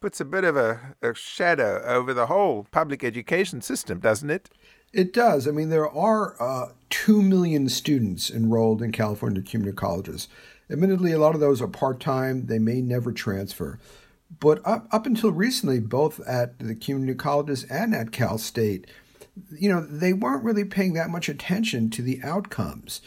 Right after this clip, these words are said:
Speaker 2: You know, in the past few years, particularly since the budget crunch after the recession, the universities and the legislature and the governor and the, and the public is really paying attention to what's our money producing,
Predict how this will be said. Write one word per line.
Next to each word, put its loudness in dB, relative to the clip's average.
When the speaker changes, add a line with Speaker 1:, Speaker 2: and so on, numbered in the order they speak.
Speaker 2:
You -2
know, 2
in 0
the 2
past 0
few -2
years, -2
particularly -4
since -4
the -8
budget -2
crunch -4
after -4
the -4
recession, -4
the -6
universities -2
and -4
the -2
legislature -2
and -2
the -4
governor -2
and -2
the, -8
and -4
the -6
public -6
is -8
really -2
paying -4
attention -4
to -4
what's 0
our 4
money 2
producing, -2